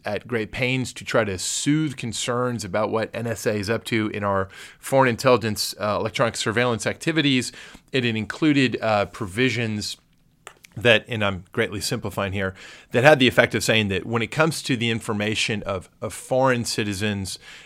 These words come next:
um, they, they will get privacy treatment similar to what happens with U S citizens, which is a, which is a controversial,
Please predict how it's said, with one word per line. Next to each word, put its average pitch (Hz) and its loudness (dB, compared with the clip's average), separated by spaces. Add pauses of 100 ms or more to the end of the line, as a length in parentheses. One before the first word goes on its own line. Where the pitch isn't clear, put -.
um, 101 0 (240)
they, 120 0
they 127 0
will 123 0
get 131 -2 (200)
privacy 131 2
treatment 110 -4
similar 123 -2
to 107 -2
what 104 0
happens 101 -4
with 90 -12
U 104 2
S 95 0
citizens, 85 -6
which 92 -8
is 92 -6
a, 92 -8 (160)
which 120 -8
is 104 -8
a 98 -10
controversial, 123 -2